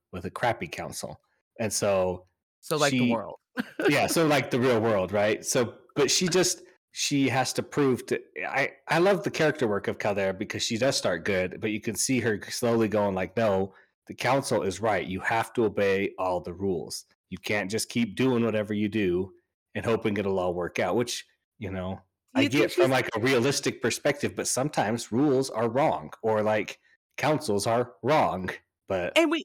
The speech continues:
Speaker 2: and we know that she is willing to bend the rules, 'cause when Anne, one of the times where Anne gets kidnapped,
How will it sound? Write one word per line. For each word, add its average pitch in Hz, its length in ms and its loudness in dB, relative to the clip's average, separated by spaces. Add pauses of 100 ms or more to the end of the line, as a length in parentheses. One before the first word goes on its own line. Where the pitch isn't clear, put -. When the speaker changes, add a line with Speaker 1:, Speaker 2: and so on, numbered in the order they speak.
(140)
Speaker 2:
and 302 160 2
we 311 120 4
know 302 220 4
that 339 200 -2
she 247 220 0
is 214 120 -4
willing 208 280 -2
to 185 80 -2
bend 170 220 -2
the 160 100 -4 (200)
rules, 147 420 -2
'cause 151 220 -8
when 156 120 -6
Anne, 202 460 -2
one 196 200 2
of 220 80 4
the 165 80 2
times 120 360 -4
where 127 140 -2
Anne 110 220 -4
gets 110 200 -10
kidnapped, 92 560 -10